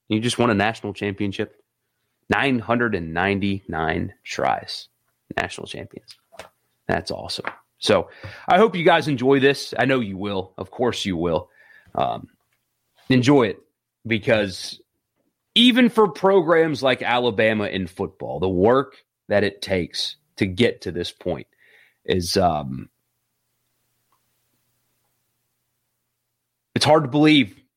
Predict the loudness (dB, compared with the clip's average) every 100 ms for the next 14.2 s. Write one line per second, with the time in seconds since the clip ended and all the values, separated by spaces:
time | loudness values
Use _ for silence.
0 | _ _ -2 2 2 2 2 0 -6 0
1 | 0 0 -2 -2 -6 -14 _ 0 0 0
2 | _ -2 0 4 6 6 2 -4 _ _
3 | _ -10 -2 0 0 0 -2 2 0 0
4 | -2 -2 -4 -6 -4 -2 -4 -6 _ _
5 | _ _ -8 -2 -2 0 0 0 2 2
6 | 2 0 -4 -4 -10 _ _ -2 -2 0
7 | 0 -2 0 0 2 0 0 0 2 2
8 | 2 2 2 0 2 4 4 4 -2 _
9 | _ _ _ 0 2 2 0 0 0 0
10 | 0 2 0 2 4 4 4 2 0 2
11 | 2 2 -2 -2 0 2 2 2 0 0
12 | -4 2 4 4 0 0 4 6 6 4
13 | 2 0 0 -2 -2 -2 2 4 6 6
14 | 4 2